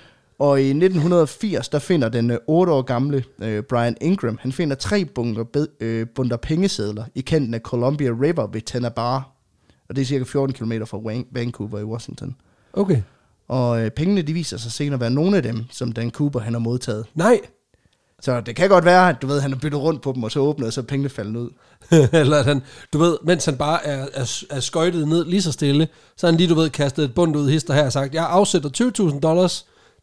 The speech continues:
Speaker 2: til bare at skabe falske spor."
Speaker 1: Ja, ja.
Speaker 2: Det kunne jo sagtids være, at det
Speaker 1: Eller
Speaker 2: kan
Speaker 1: finders keepers.
Speaker 2: Ja, ja, præcis.
Speaker 1: Og i to tusind og sytten, der fandt en gruppe frivillige faktisk også noget, der mest af alt ligner en snor fra en faldskærm, sammen med en masse skumdele,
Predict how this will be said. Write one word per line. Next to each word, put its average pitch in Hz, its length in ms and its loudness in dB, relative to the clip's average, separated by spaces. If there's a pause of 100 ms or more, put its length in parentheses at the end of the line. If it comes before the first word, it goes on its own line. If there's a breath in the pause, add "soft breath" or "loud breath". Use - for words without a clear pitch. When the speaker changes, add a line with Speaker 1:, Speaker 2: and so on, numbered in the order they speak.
Speaker 2:
til 175 120 4
bare 151 160 2
at 160 60 2
skabe 143 240 -4
falske 160 320 -2
spor." 127 360 -4 (160)
Speaker 1:
Ja, 151 260 6
ja. 123 180 0
Speaker 2:
Det 170 100 2
kunne 175 120 6
jo 110 60 2
sagtids 135 280 -4
være, 127 160 -6
at 127 140 -8
det - 60 -4
Speaker 1:
Eller 131 140 0
Speaker 2:
kan 135 80 -2
Speaker 1:
finders 151 320 4
keepers. 160 560 -2 (200)
Speaker 2:
Ja, 175 140 4
ja, 143 60 0
præcis. 139 420 -4 (300)
Speaker 1:
Og 139 180 4
i 131 80 0
to 170 200 2
tusind 151 220 -2
og 127 60 0
sytten, 147 300 -2
der 120 100 0
fandt 147 240 -2
en 117 80 -4
gruppe 131 240 -6
frivillige 156 500 -4
faktisk 117 240 -2
også 120 160 -4
noget, 131 160 0
der 127 60 -2
mest 151 280 0
af 135 60 2
alt 123 100 2
ligner 135 260 0
en 120 80 0
snor 165 440 -2
fra 110 140 -10
en 117 100 -4
faldskærm, 113 680 -8
sammen 131 240 -2
med 110 100 -2
en 107 80 -4
masse 131 240 -4
skumdele, 147 720 0